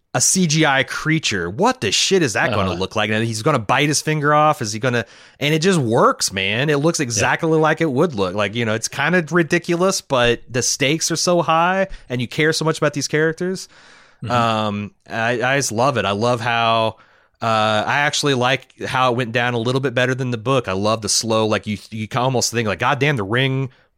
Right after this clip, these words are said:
Speaker 1: it just might not even work," but it finally does succumb.
Speaker 2: Yeah.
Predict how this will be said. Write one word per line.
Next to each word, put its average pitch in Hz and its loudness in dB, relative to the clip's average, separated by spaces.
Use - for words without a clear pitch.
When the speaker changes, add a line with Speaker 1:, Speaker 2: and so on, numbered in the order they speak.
Speaker 1:
it 110 -4
just 117 -2
might 151 2
not 160 2
even 151 2
work," 156 2
but 123 0
it 107 -2
finally 131 0
does 123 0
succumb. 120 -2
Speaker 2:
Yeah. 95 -4